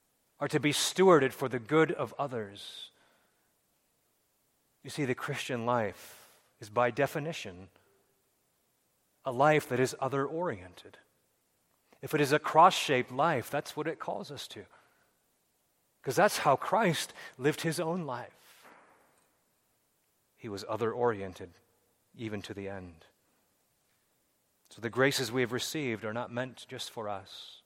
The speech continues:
individually, but for the life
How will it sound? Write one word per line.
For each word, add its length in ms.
individually, 640
but 100
for 120
the 100
life 800